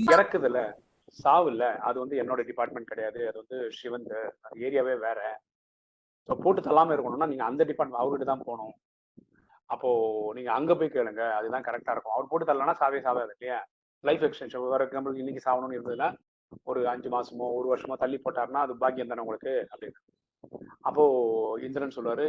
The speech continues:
"இல்ல, இல்ல, நான் அங்க போய் அவர்கிட்ட எப்படி ரெக்வெஸ்ட் பண்றது, நீங்க கூட வந்தீங்கன்னா எனக்கு ஒரு பலமா இருக்கும்,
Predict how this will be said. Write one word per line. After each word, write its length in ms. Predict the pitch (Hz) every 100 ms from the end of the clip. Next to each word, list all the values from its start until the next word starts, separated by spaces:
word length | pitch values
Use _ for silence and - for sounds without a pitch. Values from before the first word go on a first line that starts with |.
| 135
"இல்ல, 160 | 120
இல்ல, 180 | 113 113 113 113 110
நான் 220 | 110 110
அங்க 260 | 113 113 -
போய் 240 | - 123 123
அவர்கிட்ட 360 | 113 113 113
எப்படி 240 | 127 - 120
ரெக்வெஸ்ட் 320 | 117 117 -
பண்றது, 420 | 117 113 117 117
நீங்க 260 | 117 127 123
கூட 240 | 120 127
வந்தீங்கன்னா 340 | 120 117 120 120
எனக்கு 160 | 113
ஒரு 100 | 110 110
பலமா 320 | 113 117 117
இருக்கும், 340 | 113 - 113